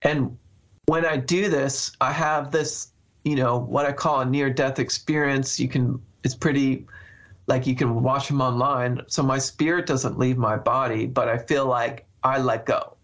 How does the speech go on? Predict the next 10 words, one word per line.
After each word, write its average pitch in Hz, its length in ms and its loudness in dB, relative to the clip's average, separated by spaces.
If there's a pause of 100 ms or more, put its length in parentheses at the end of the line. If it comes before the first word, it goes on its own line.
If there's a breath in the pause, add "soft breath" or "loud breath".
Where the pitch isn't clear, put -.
(100)
of 127 140 -2
this - 240 -4
world. - 440 -4 (1120 loud breath)
And 120 420 0 (480)
I 135 140 0
am, 147 120 0
like, 143 280 -2
brought 139 380 0
into 131 640 0
this 120 400 -4